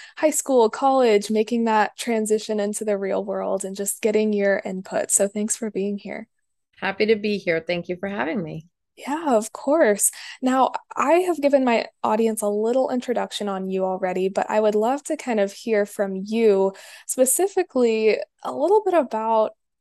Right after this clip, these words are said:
Speaker 1: where you were at when you were our age in high school and college. Kind of, what did your life look like back then? How did you
Speaker 2: Yeah.
Speaker 1: kind of get into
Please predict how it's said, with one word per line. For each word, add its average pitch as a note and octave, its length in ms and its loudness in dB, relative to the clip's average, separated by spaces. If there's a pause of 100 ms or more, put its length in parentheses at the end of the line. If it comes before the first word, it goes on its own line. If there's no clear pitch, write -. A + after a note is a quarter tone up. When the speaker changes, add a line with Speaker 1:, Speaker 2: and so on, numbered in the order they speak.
Speaker 1:
where A#3 300 -4
you B3+ 240 -4
were G#3+ 240 -2
at G3 320 -4
when G3+ 140 -6
you A3+ 200 -2
were F#3+ 420 0 (140)
our G#3 220 0
age - 300 -8
in F#3+ 120 -6
high B3+ 180 0
school F#3 360 2
and F#3 140 -4
college. G3+ 640 2 (520)
Kind C4+ 240 -2
of, C4+ 260 2
what C4+ 260 -4
did F#4+ 160 4
your C#4+ 160 4
life B3+ 300 0
look G#3+ 180 0
like G#3+ 200 2
back G#3 300 -4
then? F#3+ 360 -2
How G#3+ 280 -2
did C#4 180 0
you C4+ 140 -2
Speaker 2:
Yeah. C4+ 80 -8
Speaker 1:
kind A#3+ 180 0
of A3+ 180 0
get A3+ 200 -2
into A3 680 -2